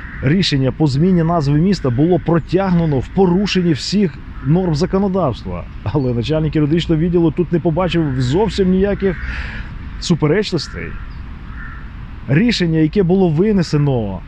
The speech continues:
на позачергову сесію про скасування рішення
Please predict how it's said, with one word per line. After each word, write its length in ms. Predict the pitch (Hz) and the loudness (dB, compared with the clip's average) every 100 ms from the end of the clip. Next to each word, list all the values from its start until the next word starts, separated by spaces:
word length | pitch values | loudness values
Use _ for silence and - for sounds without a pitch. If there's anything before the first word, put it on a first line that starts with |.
| - | -6
на 380 | 127 156 160 143 143 | 0 2 2 0 0
позачергову 600 | 160 170 160 160 180 151 | 0 2 2 2 2 0
сесію 440 | 160 190 151 139 | 0 0 0 0
про 180 | 151 156 | 0 -2
скасування 920 | - 160 156 151 185 165 151 139 131 | 0 0 2 0 0 0 0 0 2
рішення 680 | 170 165 143 139 131 113 | 2 0 0 0 0 0